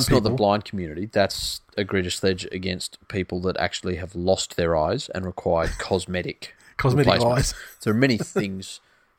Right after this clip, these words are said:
Speaker 1: that, uh, cause blindness.
Speaker 2: Yes.
Speaker 1: And, but only some of them that would require you to have eyes that appear to be painted on
Speaker 2: <laughs>
Speaker 1: and the comedic after effect of you bumping into things.
Speaker 2: <laughs>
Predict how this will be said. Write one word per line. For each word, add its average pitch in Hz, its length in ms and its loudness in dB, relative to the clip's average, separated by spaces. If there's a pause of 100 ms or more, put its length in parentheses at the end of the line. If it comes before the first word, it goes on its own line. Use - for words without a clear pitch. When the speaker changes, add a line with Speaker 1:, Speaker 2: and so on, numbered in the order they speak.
Speaker 1:
that, - 340 -2
uh, 82 480 0
cause 110 300 4
blindness. 95 640 -4 (100)
Speaker 2:
Yes. 123 340 0 (320)
Speaker 1:
And, 87 460 0
but 95 100 -4
only 87 180 0
some 107 340 4
of 90 100 -6
them 95 300 -4 (720)
that 92 160 0
would 98 200 -2
require 95 440 2
you 92 160 -2
to 92 80 -4
have 90 180 -4
eyes 90 540 4 (400)
that - 80 -8
appear 110 260 2
to 92 80 -2
be 95 100 -4
painted 90 320 0
on 90 360 2
Speaker 2:
<laughs> - 720 -20
Speaker 1:
and 113 200 2
the 104 60 -6
comedic 101 420 -4
after 95 380 2
effect 87 340 -4
of 90 100 -8
you 92 120 -4
bumping 107 320 -6
into 85 160 -8
things. - 380 -6 (320)
Speaker 2:
<laughs> 196 80 10